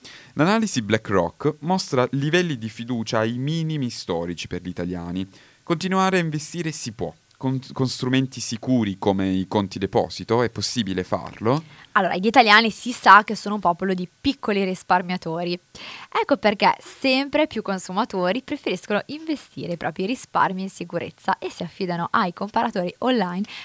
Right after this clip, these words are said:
Speaker 2: per trovare i conti deposito più, diciamo, remunerativi. E quindi gli ultimi dati BlackRock hanno monitorato il cambiamento delle abitudini di investimento degli italiani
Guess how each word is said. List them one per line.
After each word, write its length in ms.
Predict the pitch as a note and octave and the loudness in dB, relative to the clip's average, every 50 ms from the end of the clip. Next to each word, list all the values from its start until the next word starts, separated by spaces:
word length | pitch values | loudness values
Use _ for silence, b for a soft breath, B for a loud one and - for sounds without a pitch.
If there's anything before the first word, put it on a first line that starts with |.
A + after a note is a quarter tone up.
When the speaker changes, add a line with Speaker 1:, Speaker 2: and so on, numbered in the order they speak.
| B B _ | B B _
Speaker 2:
per 200 | - A3+ F#3+ E3+ | -2 -2 -2 -2
trovare 360 | - D4 C4+ G3 F3+ E3 F3+ | -2 -2 0 0 0 0 -2
i 100 | - A#3 | -4 -6
conti 280 | - - F3+ F3 F3 G3+ | -6 -4 -4 -4 -2 -2
deposito 500 | B3 C4+ - E3 F3 F3 F3 - G#3+ - | -2 -2 -2 -2 -4 -4 -4 -4 -6 -6
più, 240 | _ - E4 F4+ - - | _ 2 2 2 2 -2
diciamo, 340 | G3 G3+ - - E3+ F3 F3 | -8 -8 -6 -4 -4 -2 0
remunerativi. 1000 | F#3+ G3 F3+ F#3 F#3 F#3+ F#3+ F3 F3+ F3+ F3+ - - - D#3+ D#3 D#3 E3+ D#3+ - _ _ B B B B B B B | 0 0 0 0 0 -2 -2 -4 -6 -8 -8 -12 -12 -16 -14 -8 -6 -6 -6 -6 _ _ B B B B B B B
E 120 | B A#4+ A#4+ | B -2 0
quindi 220 | D#4+ A#3 G3 G3 | 2 2 2 2
gli 60 | B3+ | 2
ultimi 240 | E4 - - A3 G3 | 0 0 0 0 2
dati 220 | G#3+ A3 - G#3+ | 2 2 2 0
BlackRock 1120 | F#3 F3 F#3 G3+ G#3+ A#3 - - - F#3 F3+ F3 D#3+ D3+ D#3 - - - A3 G#3+ A#3 - - | -4 0 4 4 4 4 2 -2 -2 2 4 6 6 4 2 0 -6 -4 0 2 2 2 4
hanno 380 | - - A3 G3+ F#3+ F3+ F3+ | 4 4 4 4 4 0 -2
monitorato 500 | F3+ F3+ F3+ G#3 G#3 D4+ C#4 A3 G#3 G3 | -4 -4 -4 -2 0 4 4 4 4 4
il 120 | G#3 F#3+ - | 0 -6 -2
cambiamento 580 | - G3+ G3+ A3+ A#3 G3+ F3 D#3 D#3+ E3+ F#3+ | -2 -2 0 2 0 0 0 -4 -4 -4 -4
delle 160 | F3+ F3+ F3+ F3 | -2 0 0 0
abitudini 560 | F3 F#3 F#3+ - - E3 D#3+ E3+ E3+ E3+ E3+ | 0 -2 -6 -6 -8 -10 -6 -4 -4 -2 -2
di 80 | E3+ | -2
investimento 640 | E3+ E3+ E3+ F3 - - - G3 F3+ E3 D#3 - E3+ | -2 -2 -2 -4 -6 -6 -6 -4 -4 -4 -4 -6 -6
degli 180 | E3+ E3+ D#3+ D#3+ | -6 -6 -6 -6
italiani 560 | E3+ - F3 E3+ D3 - - - - F3 | -4 -4 -2 -2 -2 -4 -6 -6 -6 -6